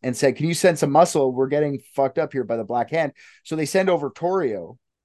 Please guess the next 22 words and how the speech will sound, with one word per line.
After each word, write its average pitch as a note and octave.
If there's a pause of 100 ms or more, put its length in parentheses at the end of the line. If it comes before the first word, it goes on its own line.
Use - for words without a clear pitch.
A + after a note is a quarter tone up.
(140)
Torrio F#3
would C#3+
make C#3
trips -
down C#3+
to C3
Chicago D3+
to, A#2
just A#2+
to A#2
help B2
out. C#3+
And C3
then C#3+
apparently G#3
in F#3+
the D#3+
first D#3+
couple C#3+
months C3+
in B2+
Chicago, B2+